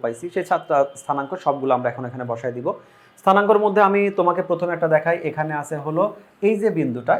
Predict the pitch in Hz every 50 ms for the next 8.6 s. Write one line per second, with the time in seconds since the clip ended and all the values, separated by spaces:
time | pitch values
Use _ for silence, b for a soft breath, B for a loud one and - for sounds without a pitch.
0 | 208 196 190 190 175 175 180 165 170 160 165 160 175 185 - 165 156 156 - -
1 | 175 175 160 147 143 131 120 117 117 123 139 147 151 143 143 139 147 147 151 151
2 | 151 147 B B B B B 135 143 143 139 143 139 - 147 135 - - - 147
3 | 139 139 135 127 123 127 123 117 - 143 131 - - 151 143 139 147 147 170 185
4 | 175 190 208 220 185 147 131 127 120 127 123 127 127 123 131 123 127 117 - -
5 | 131 120 120 120 117 113 107 107 - 175 247 - - b b b b b b b
6 | - 196 185 190 208 202 262 269 262 247 233 190 156 170 196 - 196 196 208 233
7 | 233 233 202 185 185 - 208 202 170 156 139 143 151 160 170 170 180 190 185 190
8 | 196 180 170 160 190 190 185 165 170 - 143